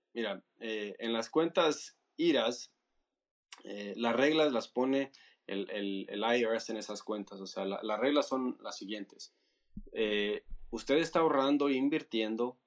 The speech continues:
para su retiro. Entonces, eh, si es en, en la cuenta ira tradicional, pues le están dando la posibilidad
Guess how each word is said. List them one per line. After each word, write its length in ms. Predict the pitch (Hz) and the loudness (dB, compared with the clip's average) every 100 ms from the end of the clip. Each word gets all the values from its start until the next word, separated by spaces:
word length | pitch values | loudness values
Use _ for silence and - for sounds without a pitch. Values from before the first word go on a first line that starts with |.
| - | -2
para 260 | 110 123 | 0 2
su 220 | 120 - 123 | -2 -2 0
retiro. 580 | 123 120 190 151 98 - _ - | 0 0 2 0 0 -6 _ -10
Entonces, 680 | 104 120 123 120 110 - _ _ _ _ - | -6 0 0 0 -2 -4 _ _ _ _ -8
eh, 400 | 113 113 113 117 | -2 0 2 0
si 320 | - - 127 160 | -4 -4 4 4
es 160 | - | 6
en, 300 | 190 165 139 | 4 4 2
en 160 | - 117 | 0 -2
la 160 | 110 - | -2 2
cuenta 500 | 139 151 147 - _ - | 2 6 4 2 _ 0
ira 300 | 139 151 147 | 4 4 4
tradicional, 760 | 117 113 104 117 113 156 185 | 2 -2 -4 -6 -2 0 -2
pues 160 | 143 123 | 0 0
le 60 | |
están 320 | 113 - 131 139 | 0 0 0 2
dando 260 | 139 139 | 2 4
la 200 | 135 117 | 2 2
posibilidad 920 | 98 107 - 107 107 104 104 113 143 | -2 -8 -8 -8 -6 -6 -2 2 2